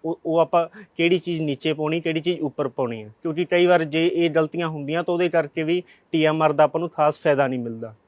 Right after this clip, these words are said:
ਤਾਂ ਉਹਦੇ ਵਿੱਚ ਸਭ ਤੋਂ ਪਹਿਲਾਂ ਆਪਾਂ ਧਿਆਨ ਰੱਖਣਾ ਹੈ, ਜਿਹੜੀ ਚੀਜ਼ 'ਚ ਸਭ ਤੋਂ ਜ਼ਿਆਦਾ ਫਾਈਬਰ ਹੈ, ਉਸ ਚੀਜ਼ ਨੂੰ ਆਪਾਂ ਟੀ ਐਮ ਆਰ ਵੈਗਨ 'ਚ ਸਭ ਤੋਂ ਪਹਿਲਾਂ ਪਾਉਣਾ ਹੈ। ਜਿੱਦਾਂ ਕਿ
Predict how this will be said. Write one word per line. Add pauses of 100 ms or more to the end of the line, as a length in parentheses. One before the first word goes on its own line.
(140)
ਤਾਂ
ਉਹਦੇ
ਵਿੱਚ
ਸਭ
ਤੋਂ
ਪਹਿਲਾਂ
ਆਪਾਂ
ਧਿਆਨ
ਰੱਖਣਾ
ਹੈ,
ਜਿਹੜੀ
ਚੀਜ਼
'ਚ
ਸਭ (100)
ਤੋਂ
ਜ਼ਿਆਦਾ
ਫਾਈਬਰ
ਹੈ, (340)
ਉਸ
ਚੀਜ਼
ਨੂੰ
ਆਪਾਂ
ਟੀ
ਐਮ
ਆਰ
ਵੈਗਨ
'ਚ
ਸਭ
ਤੋਂ
ਪਹਿਲਾਂ
ਪਾਉਣਾ
ਹੈ।
ਜਿੱਦਾਂ
ਕਿ